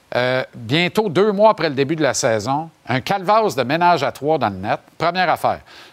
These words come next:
Deuxième affaire, comment ça se fait qu'on n'a pas dit, « On va jouer à douze, puis après, on verra. » On va jouer avec deux lignes,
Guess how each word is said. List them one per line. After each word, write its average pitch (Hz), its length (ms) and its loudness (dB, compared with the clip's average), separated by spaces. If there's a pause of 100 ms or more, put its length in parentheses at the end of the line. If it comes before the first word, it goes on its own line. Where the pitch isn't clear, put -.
(120)
Deuxième 240 440 0
affaire, 226 500 2
comment 226 260 0
ça 220 160 0
se - 80 -4
fait 262 140 2
qu'on 190 160 0
n'a 139 100 0
pas 143 200 2
dit, « 180 340 -4 (380)
On 135 100 2
va 143 200 2
jouer 180 600 2
à 127 340 -2 (260)
douze, 107 760 -4 (840)
puis 135 120 -2
après, 135 240 -2
on 208 160 0
verra. » 107 380 -2 (240)
On 113 100 -2
va 127 180 2
jouer 180 300 2
avec 117 320 -2
deux 208 220 2
lignes, 214 400 0